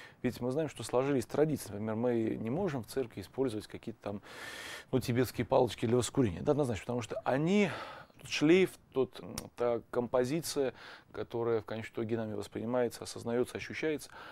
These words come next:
она, ну, скажем так, уже не подходит, э, к, м, прямо скажем, к той вере, может быть, даже к тем догматам, которые мы исповедуем. Я даже так скажу.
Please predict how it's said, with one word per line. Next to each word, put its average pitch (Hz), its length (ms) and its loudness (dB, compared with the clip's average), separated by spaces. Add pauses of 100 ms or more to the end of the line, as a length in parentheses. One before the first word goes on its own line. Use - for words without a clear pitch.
(260)
она, 131 280 0
ну, 127 140 -2
скажем 127 220 -4
так, 127 160 -6
уже 135 200 2
не 139 160 2
подходит, 143 680 0 (240)
э, 117 220 -6
к, - 140 -14 (220)
м, 107 180 -4 (120)
прямо 156 220 6
скажем, 104 320 -4
к - 140 -16
той 110 180 2
вере, 131 560 6 (360)
может 127 140 2
быть, 139 100 2
даже 147 160 8
к - 60 -12
тем 160 220 4
догматам, 139 480 4
которые - 380 -8
мы - 100 -10
исповедуем. - 460 -10
Я 107 60 -6
даже 117 200 2
так 117 180 -6
скажу. 110 340 -4